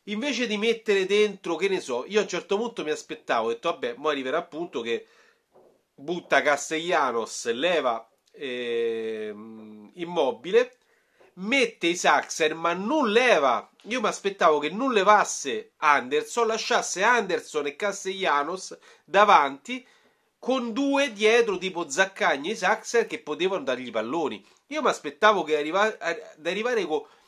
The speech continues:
con, eh, un, eh, quattro due quattro, una cosa del genere, perché comunque almeno a provarci a fare un gol, almeno per, per dire: "Vabbè, ho, ho fatto un gol, me ne vado veramente a testa alta",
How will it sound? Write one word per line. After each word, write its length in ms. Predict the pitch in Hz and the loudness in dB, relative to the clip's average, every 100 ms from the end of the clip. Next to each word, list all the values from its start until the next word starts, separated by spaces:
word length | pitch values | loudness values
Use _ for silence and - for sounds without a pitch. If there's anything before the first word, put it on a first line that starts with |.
| _ _ _ | _ _ _
con, 300 | - 185 190 | 4 6 6
eh, 420 | 185 180 180 170 | 6 6 4 4
un, 300 | 175 190 190 185 | 2 0 0 2
eh, 440 | 185 180 180 175 | 2 0 -2 -4
quattro 400 | - 247 247 214 | 0 0 0 -4
due 180 | 180 165 | -2 -2
quattro, 720 | 147 208 151 - - 117 101 _ _ _ _ _ _ _ _ _ _ _ _ _ _ | 6 6 6 0 -4 -4 -6 _ _ _ _ _ _ _ _ _ _ _ _ _ _
una 140 | 143 180 | -2 2
cosa 240 | 233 202 | 2 2
del 160 | 151 120 | -2 -2
genere, 600 | 120 196 165 117 110 110 | 2 4 4 2 -4 -4
perché 220 | 127 185 | -8 -10
comunque 520 | - 285 277 147 - _ _ _ _ | -4 -4 -2 -4 -4 _ _ _ _
almeno 400 | 214 262 339 294 | 0 2 4 2
a 80 | 208 | 2
provarci 760 | - 220 214 269 240 202 - | 4 4 4 4 4 2 -2
a 60 | 214 | -4
fare 240 | - 202 | -2 -4
un 120 | 202 208 | -2 -2
gol, 320 | 226 226 214 | 2 2 2
almeno 240 | 233 285 262 | -2 0 0
per, 160 | 247 | -2
per 200 | - 247 | -6 -10
dire: 240 | 208 269 254 | -4 -2 -2
"Vabbè, 420 | 277 220 240 233 | -2 -2 0 2
ho, 180 | 220 - - | 0 -2 -6
ho 120 | 214 | -4
fatto 440 | 214 - 262 - 262 | -2 0 0 -2 -8
un 100 | 240 | -2
gol, 320 | 247 254 233 | 4 6 6
me 100 | 220 | 2
ne 80 | 226 | 2
vado 260 | 233 226 | 2 2
veramente 420 | 226 226 233 220 170 | 2 0 -2 -4 -6
a 60 | |
testa 500 | - 170 160 - 160 | -4 -6 -6 -4 -4
alta", 420 | 143 131 123 131 | -4 -8 -8 -10